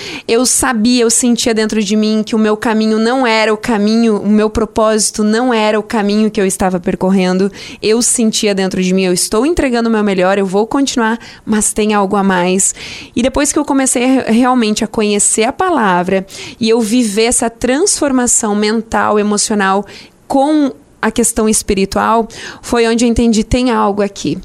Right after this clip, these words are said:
E aí, então, eu fui fazer um M B A em Neurociência e Psicologia Positiva justamente pra mim conseguir trazer que a Bíblia e a ciência falavam a mesma coisa.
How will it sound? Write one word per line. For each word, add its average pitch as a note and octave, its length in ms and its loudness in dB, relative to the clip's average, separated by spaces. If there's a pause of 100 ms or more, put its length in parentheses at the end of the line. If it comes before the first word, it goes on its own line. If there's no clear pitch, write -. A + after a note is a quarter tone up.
(540)
E B3+ 80 2
aí, C4 280 2
então, A#3 260 2
eu G#3 60 0
fui G#3+ 140 0
fazer G3 420 0
um G3 160 2
M G3 160 2
B F#3 140 0
A F#3 80 2
em F#3+ 100 0
Neurociência F#3+ 600 0
e - 20 -6
Psicologia G3 480 0
Positiva G3 580 0
justamente A#3+ 1000 0
pra A#3 120 -2
mim G#3+ 200 0
conseguir G#3+ 520 0
trazer G3+ 640 2 (300)
que - 80 2
a G#3 80 2
Bíblia C#4+ 680 2
e A#3 140 0
a A3+ 60 2
ciência G#3 480 0
falavam F#3 500 0 (100)
a A#3 140 -2
mesma F3+ 540 2
coisa. - 480 -2